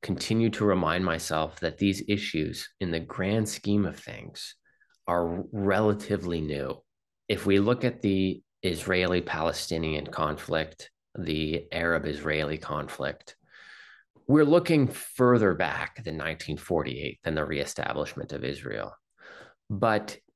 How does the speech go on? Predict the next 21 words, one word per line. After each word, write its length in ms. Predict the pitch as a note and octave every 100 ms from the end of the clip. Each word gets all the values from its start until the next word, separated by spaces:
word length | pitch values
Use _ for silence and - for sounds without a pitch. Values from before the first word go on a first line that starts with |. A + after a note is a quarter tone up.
| _ _ _
again, 680 | G#2+ G#2 G#2+ A2 F#2 D#2 - -
when 160 | G2+ F#2
we, 160 | F2+
when 220 | F2+ F#2
we're 100 | F2
looking 400 | F2+ G2+ G#2 G#2
at 160 | F2 -
time 480 | - F2 F2+ F2+ F2+
and 220 | - D#2
generations, 960 | E2+ D#2 D2 D2 D#2 - G#2+ G2+ - - _ _ _ _
these 220 | G#2+ A2
issues 600 | A2+ C3 B2 B2+ A#2 F#2+ - _ _
are 140 | - G2+
going 380 | G2+ A2 A#2 A2
to 120 | G2
take 520 | - F2+ F2 - - _
probably 380 | - G2+ G2 G2
another 320 | F#2 G2 G#2+
generation 800 | G2+ - C2 C2+ B1+ - - D2 -
to 160 | C#2+
improve. 520 | C#2 C2 B1+ A1+ G#1+